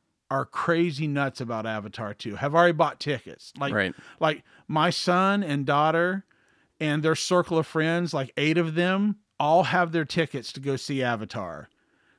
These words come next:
Speaker 1: 'Cause, and they're all excited. They all loved the original. They were all young kids when they
Speaker 2: Right.
Speaker 1: saw it, you
Speaker 2: And now they're
Speaker 1: know.
Speaker 2: adults, 'cause
Speaker 1: And
Speaker 2: it's
Speaker 1: now
Speaker 2: been,
Speaker 1: they're adults,
Speaker 2: <laughs> it's been
Speaker 1: and
Speaker 2: thirteen years.
Speaker 1: Yeah,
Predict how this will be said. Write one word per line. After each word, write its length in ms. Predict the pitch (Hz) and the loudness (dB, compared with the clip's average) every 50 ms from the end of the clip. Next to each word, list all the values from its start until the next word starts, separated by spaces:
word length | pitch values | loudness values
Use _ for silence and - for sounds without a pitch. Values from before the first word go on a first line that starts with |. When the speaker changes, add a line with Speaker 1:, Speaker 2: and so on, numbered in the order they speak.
| _ | _
Speaker 1:
'Cause, 180 | - - 156 156 - | -4 -2 -2 -2 0
and 180 | 175 165 156 147 | 0 0 2 2
they're 140 | 151 147 | 0 0
all 300 | - - 143 147 160 170 | 2 2 4 4 4 4
excited. 560 | 170 - - - 175 143 147 147 143 151 139 131 | 2 0 -2 -2 0 0 0 0 -2 -2 -4 -4
They 100 | 135 123 | -6 -2
all 340 | 120 127 147 160 165 160 | 2 6 6 8 8 6
loved 340 | 156 160 151 151 156 156 135 | 6 4 6 6 6 4 2
the 140 | 143 139 139 | -2 -2 -2
original. 520 | 139 131 143 143 143 123 113 135 131 127 | 0 2 2 0 0 0 -2 -4 -4 -2
They 120 | 127 143 139 | -2 -2 -2
were 120 | 135 143 | 0 0
all 200 | 135 135 143 156 | 2 4 4 4
young 300 | 160 160 151 156 170 180 | 4 2 2 2 2 0
kids 400 | 147 - - 175 160 160 151 143 | 0 2 2 2 2 2 0 -2
when 140 | 151 156 147 | -2 -2 0
they 80 | 147 143 | 2 2
Speaker 2:
Right. 180 | 110 101 98 | 4 4 2
Speaker 1:
saw 280 | - 139 127 131 127 127 | 2 0 0 0 -2 -4
it, 120 | 131 - | -6 -4
you 80 | 160 156 | 0 2
Speaker 2:
And 60 | 110 | 4
now 120 | 110 107 | 4 6
they're 120 | 110 117 113 | 6 6 4
Speaker 1:
know. 40 | 110 | 4
Speaker 2:
adults, 340 | 101 113 110 107 101 95 - | 4 4 4 4 4 2 -2
'cause 120 | - - - | -8 -14 -8
Speaker 1:
And 100 | 120 127 | -4 -4
Speaker 2:
it's 80 | 160 | 0
Speaker 1:
now 200 | 160 165 165 170 | 4 6 6 6
Speaker 2:
been, 40 | 165 | 6
Speaker 1:
they're 160 | 170 180 180 190 | 6 6 4 4
adults, 540 | 185 170 170 156 151 147 156 160 - - | 4 2 2 2 2 0 0 -2 -4 -8
Speaker 2:
<laughs> 0 | |
it's 120 | - - - | -8 -8 -4
been 80 | 160 | -4
Speaker 1:
and 160 | 170 202 180 156 | -2 -2 -2 0
Speaker 2:
thirteen 300 | 104 107 - - 120 123 | -2 -2 -2 -2 -2 -2
years. 320 | 131 139 120 107 - - | -2 -2 -4 -6 -8 -10
Speaker 1:
Yeah, 260 | - 147 170 226 294 | -6 -4 -2 -2 -2